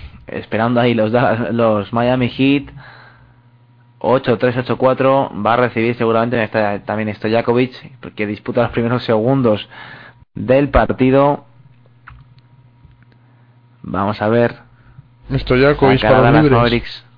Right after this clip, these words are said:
Speaker 1: Ahí está Stojakovic. Están Son Stevenson, Jason Terry,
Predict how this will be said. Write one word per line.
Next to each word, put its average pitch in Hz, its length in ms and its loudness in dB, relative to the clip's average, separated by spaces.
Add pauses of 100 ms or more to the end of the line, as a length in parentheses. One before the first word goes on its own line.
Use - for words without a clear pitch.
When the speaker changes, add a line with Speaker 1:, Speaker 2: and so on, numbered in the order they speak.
(1200)
Speaker 1:
Ahí - 120 -8
está 107 160 -8
Stojakovic. 120 600 0 (880)
Están 107 300 -6
Son 107 180 -2
Stevenson, 127 640 0
Jason 113 360 -2
Terry, 131 680 0